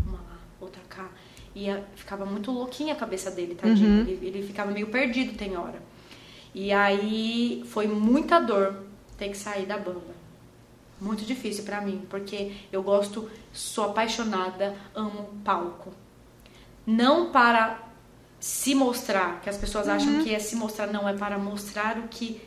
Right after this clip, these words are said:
Speaker 1: eu vim fazer, que é levar alegria pras pessoas, levar a Tia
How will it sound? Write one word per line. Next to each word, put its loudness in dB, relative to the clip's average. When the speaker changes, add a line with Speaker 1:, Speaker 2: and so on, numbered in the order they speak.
Speaker 1:
eu 2
vim 2
fazer, -4
que -6
é 2
levar 0
alegria -2
pras -6
pessoas, -4
levar 8
a 12
Tia 8